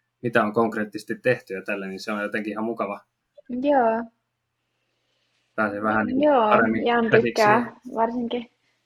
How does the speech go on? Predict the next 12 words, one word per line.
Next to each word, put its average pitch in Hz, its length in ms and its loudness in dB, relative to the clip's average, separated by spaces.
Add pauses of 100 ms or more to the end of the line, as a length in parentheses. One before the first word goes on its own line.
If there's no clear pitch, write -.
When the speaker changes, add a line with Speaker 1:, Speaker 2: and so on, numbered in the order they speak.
(640)
Speaker 2:
kyllä. 226 340 -8 (560)
Joo, 240 180 8
Jan 262 300 6
varsinkin 247 500 2
tykkää, 214 600 -6
tykkää 208 400 -2
jakaa 196 480 0
ja 208 140 2
tykkää 196 400 -2
paljon 196 340 -2
keskustella 185 800 -6
ja 220 240 -2